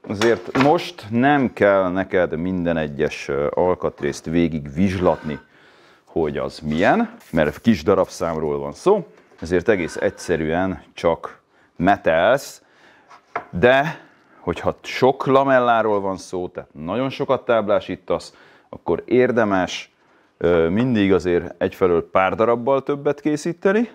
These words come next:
ez egy nagyon fontos dolog, a másik pedig az, hogy mindegyiket egyesével megvizsgálni. Ugye ez gőzölt bükk, tehát, ö, ráadásul bükkből van olyan, ami tényleg azért nagyon szép tud lenni.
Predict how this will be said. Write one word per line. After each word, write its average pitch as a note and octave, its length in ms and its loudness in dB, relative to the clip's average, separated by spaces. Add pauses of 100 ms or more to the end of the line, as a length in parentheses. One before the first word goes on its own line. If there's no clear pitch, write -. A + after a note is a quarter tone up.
(140)
ez C#2+ 140 -12
egy D2+ 120 -4
nagyon G2+ 260 0
fontos F3 340 -2
dolog, A2 260 2 (600)
a F#2+ 40 -4
másik A2+ 460 0
pedig E2+ 300 0
az, F#2+ 360 0
hogy D#2+ 300 -2
mindegyiket F#2+ 840 0 (300)
egyesével F#2+ 760 0
megvizsgálni. D#2+ 720 -4
Ugye F2+ 220 2
ez F#2 120 0
gőzölt G#2 520 2
bükk, F2+ 240 -2
tehát, E2 460 -2
ö, E2 340 0 (840)
ráadásul G2+ 380 0
bükkből F2+ 380 2
van F2 160 -2
olyan, E2 180 -4
ami C#2+ 160 -6
tényleg D2 400 -6
azért C#2 240 -10
nagyon C2+ 220 -14
szép - 300 -16
tud - 200 -16
lenni. - 240 -16